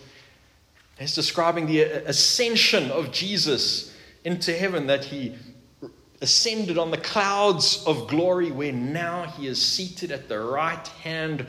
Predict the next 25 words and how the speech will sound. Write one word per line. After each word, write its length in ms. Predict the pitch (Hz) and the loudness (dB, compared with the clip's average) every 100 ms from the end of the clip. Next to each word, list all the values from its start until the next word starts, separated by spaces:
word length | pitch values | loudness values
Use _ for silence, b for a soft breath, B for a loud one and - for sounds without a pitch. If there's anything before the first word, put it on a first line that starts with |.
| B B | B B
of 140 | 139 123 | -6 -2
the 100 | 120 | -2
Father, 520 | - 123 131 127 120 | -2 -2 0 2 2
ruling 580 | 110 123 156 170 143 117 107 | 2 0 2 2 0 -4 -6
in 100 | 120 | -6
all 180 | 113 | -6
power 480 | 117 - 147 147 147 | -8 -10 -2 2 4
and 280 | 131 110 107 | 2 -2 -6
majesty 840 | 117 131 120 120 - - 117 113 B B B B B - | -4 -6 -6 -6 -6 -6 -8 -10 B B B B B -8
and 220 | 117 107 | -4 -2
strength. 760 | - - 131 120 107 107 - - B B B B B _ _ - | -4 -4 -4 -4 -4 -8 -16 -20 B B B B B _ _ -4
And 300 | 117 113 101 | -2 -2 -4
one 500 | 120 156 180 180 175 | 0 4 4 4 2
day 560 | 131 123 101 98 101 - - | 4 2 2 -2 -6 -10 -16
he 220 | - 113 | -12 -10
will 440 | 107 117 123 123 | -6 -2 0 0
return 520 | 104 107 - 117 110 107 | -2 -8 -8 -6 -6 -8
to 140 | 110 | -10
this 320 | 98 95 - | -8 -6 -4
earth 240 | 107 95 - | -6 -6 -10
in 80 | |
the 80 | 95 | -2
same 400 | 90 - 98 92 | 0 0 -2 -14
way 220 | 82 87 | -14 -14
that 200 | 82 85 | -14 -14